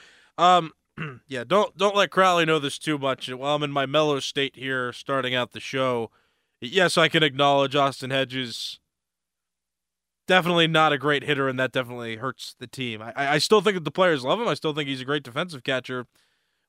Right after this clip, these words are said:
but I won't, um, I'm not gonna just automatically shut down the arguments that, that he should, uh, be taken out or replaced because of his offensive woes. I also just think that the Jason Delay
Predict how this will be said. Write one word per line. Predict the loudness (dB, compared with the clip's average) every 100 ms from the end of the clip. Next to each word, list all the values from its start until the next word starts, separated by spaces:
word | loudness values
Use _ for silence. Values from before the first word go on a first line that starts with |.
| 2
but | 2 2 _
I | 0 2
won't, | 4 2 0 _ 2
um, | 4 4 0
I'm | -4 2
not | 2 2
gonna | 0 0 -2 -6 _ _
just | -6 -4 -8 _ _ _ _ 0
automatically | 2 2 2 0 -2 -6
shut | 0 0 2
down | 2 2 0
the | -2
arguments | -2 -2 -8 -8 -10
that, | -10 -10 _ _ _
that | -16
he | -12 -12
should, | -12 -10 -10 -10 -14 _ _ _ _ _ _ _ _ _ _ _ _ -20
uh, | -20 -20 _ _ _
be | -10 -8 -8
taken | -6 -2 -2 2
out | 2 0
or |
replaced | -2 -4 -4 -4 -8
because | -10 -2 -2 -2
of | -6
his | -6
offensive | -2 -4 -4 -8 -10 -8
woes. | -4 -4
I | 2 4
also | 4 4
just | 0 0
think | 0
that | 0
the | -2 0
Jason | 2 0 -2
Delay | -4 0 0 0